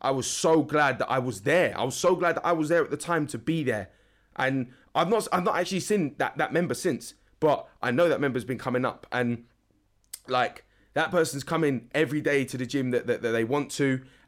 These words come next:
and they're doing it, and, and it's making them feel better, and they, and they nearly gave up. And at, at that point, even that point there when they felt alone, you know,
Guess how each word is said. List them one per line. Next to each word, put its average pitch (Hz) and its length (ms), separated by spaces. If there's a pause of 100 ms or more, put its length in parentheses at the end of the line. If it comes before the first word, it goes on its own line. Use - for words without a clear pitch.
and 120 120
they're 117 60
doing 135 260
it, 120 80
and, 120 120
and 120 180
it's 113 140
making 135 240
them 120 100
feel 135 220
better, 110 260
and 113 220
they, 117 100
and 123 180
they 120 100
nearly 139 300
gave 123 280
up. 117 240
And 120 280 (400)
at, 131 360
at - 180
that 165 240
point, 156 380
even 175 260
that 175 160
point 156 320
there 139 260
when 117 400 (320)
they 120 140
felt 143 340
alone, 139 440 (840)
you 120 240
know, 117 260